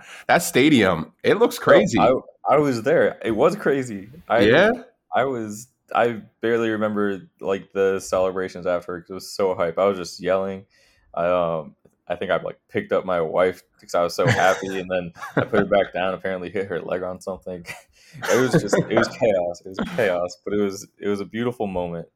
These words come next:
Speaker 2: Um, I wouldn't, I would love to not have to be stressed at the end of a game and not be losing at the end of a game, but man, those moments are the moments that you just kinda remember for a lifetime, I feel like. So I'm happy that that happened.
Speaker 1: Uh,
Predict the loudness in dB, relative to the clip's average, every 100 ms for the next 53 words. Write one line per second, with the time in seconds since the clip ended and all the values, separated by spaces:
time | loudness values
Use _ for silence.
0 | -6 -4 -4 -8 -14 _ _ _ _ _
1 | 0 2 0 -4 -10 _ _ _ 2 2
2 | 4 4 2 0 0 0 -2 -6 -6 -2
3 | -2 -2 -6 -8 -6 -6 -8 -8 -4 -4
4 | -4 -8 -8 -8 -10 -14 _ _ -20 -20
5 | _ -6 -2 -2 -4 -4 -4 -4 -6 -4
6 | -4 -4 -4 -8 -10 -16 _ _ -2 -2
7 | -2 -4 -4 -8 -8 -8 -6 -6 -8 -8
8 | -10 -10 -10 -12 -8 -6 -4 -4 -4 -4
9 | -4 -4 -4 -6 -8 -12 -12 -14 -16 -18
10 | -18 -14 -8 -8 -8 -12 -12 -6 -4 -6
11 | -10 -20 -20 _ _ _ _ -14 -14